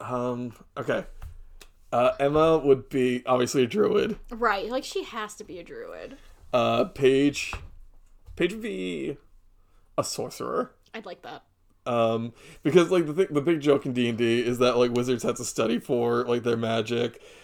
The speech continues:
Speaker 1: and warlocks have to make deals with the devil, um, or, like, deals with a, a patron saint to get their magic, and sorcerers just, like, they just got it, <laughs> you know?
Speaker 2: Paige would. I love that.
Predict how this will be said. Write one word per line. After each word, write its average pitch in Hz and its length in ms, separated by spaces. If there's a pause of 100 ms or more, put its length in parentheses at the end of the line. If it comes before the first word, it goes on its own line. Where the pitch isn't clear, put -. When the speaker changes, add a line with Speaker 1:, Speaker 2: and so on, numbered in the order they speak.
(300)
Speaker 1:
and 120 380
warlocks 120 520
have 117 220
to 120 100
make 117 300
deals 113 260
with 110 100
the 123 80
devil, 113 600 (400)
um, 120 600
or, 123 160
like, 120 160
deals 117 180
with 117 120
a, 113 420 (160)
a 127 100
patron 113 400
saint 117 220
to - 40
get 113 120
their 127 120
magic, 123 520
and 120 180
sorcerers 131 380
just, 123 120
like, 123 280
they 135 80
just 120 180
got 120 320
it, - 180 (160)
<laughs> - 460
you 151 80 (100)
know? 135 140 (160)
Speaker 2:
Paige 285 220
would. 196 180 (100)
I 233 100
love 220 260
that. 180 240